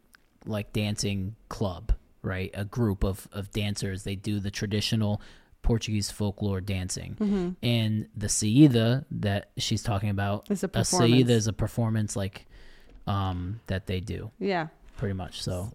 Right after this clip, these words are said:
Speaker 1: yeah, just a lot of people here are not Portuguese, so
Speaker 2: Sorry.
Speaker 1: <laughs> you gotta explain a little bit.
Speaker 2: <laughs> So,
Speaker 1: So
Speaker 2: um, we were talking, and it's so common that people will stop us when we're just, like, walking around or, like, they
Speaker 1: Talking
Speaker 2: want a
Speaker 1: about
Speaker 2: picture with us. It's so common for people to ask us for a picture.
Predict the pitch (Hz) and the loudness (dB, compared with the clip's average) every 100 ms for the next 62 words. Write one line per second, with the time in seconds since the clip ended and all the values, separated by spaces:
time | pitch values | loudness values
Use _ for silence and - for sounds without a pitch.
0 | - 101 92 131 127 - - 131 135 123 | -4 -2 2 4 4 0 2 6 6 6
1 | 127 113 117 120 110 113 110 104 98 98 | 4 4 4 4 2 0 -2 -2 -2 -6
2 | 92 - 95 - - - 170 160 143 123 | -6 -8 -8 -8 -8 -2 2 4 4 6
3 | 120 131 113 - 127 151 107 90 92 - | 6 6 4 2 6 6 4 -2 -8 -14
4 | - - 359 - - - - - - 240 | -16 4 4 4 -4 -16 -16 -16 -2 2
5 | - - 233 214 208 233 233 240 262 277 | 4 6 6 6 2 0 0 2 2 2
6 | 247 202 - 202 202 202 - - - - | 0 -2 0 0 0 -4 -14 -20 -8 -2
7 | 220 - - 247 233 269 - 196 190 226 | 0 -2 2 6 6 4 0 0 2 4
8 | 233 175 - 196 190 180 170 - 170 165 | 2 2 -2 -4 -2 -2 -4 -2 0 0
9 | 185 214 214 - _ _ _ _ - 190 | 0 -2 -4 -16 _ _ _ _ -6 -2
10 | 190 185 180 170 190 170 165 165 165 170 | 0 -2 -4 -6 -6 -6 -2 -2 -2 -4
11 | 175 165 160 175 165 165 156 151 - 180 | -2 0 0 -2 -2 -2 -2 -4 -4 -2
12 | 190 202 175 - 254 - 170 160 147 - | 2 2 2 0 -2 0 0 0 -2 -2
13 | 196 - 240 247 - 247 240 202 202 190 | -6 2 4 4 4 2 2 0 -2 -2
14 | 190 175 196 - 185 - 170 - 196 - | 0 2 2 2 -4 -2 -2 0 0 0
15 | 175 156 | -4 -4